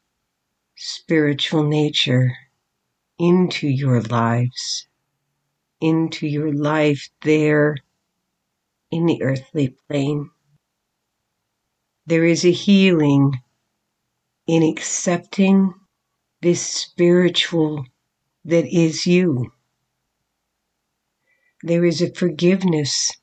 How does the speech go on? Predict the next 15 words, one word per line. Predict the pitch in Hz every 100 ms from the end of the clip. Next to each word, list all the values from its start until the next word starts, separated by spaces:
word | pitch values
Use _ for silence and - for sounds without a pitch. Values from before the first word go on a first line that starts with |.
| _ _ _
in | 156 147
this. | 135 127 - - - _ _ _ _ _ _ _ _ -
And | 185 180
with | 190 -
that | 175 -
understanding, | 175 170 165 165 - 214 208 214 202 143 139 143 147 _ _ _ _ _ _ _ _ _ _ _ _ _ _ _ _ -
the | 185
potential | 202 202 - 180 220 208 - 151 135 123 - _ _ _ _ _ _ _ _ -
rises | 143 165 175 185 196 - 101 67 - - - _ _ _ _ _ _ _ _ -
to | - 175
allow | 170 165 160 147
all | 170 185 185 185
to | - 175
come | 175 190 202 196 190
to | - 190 170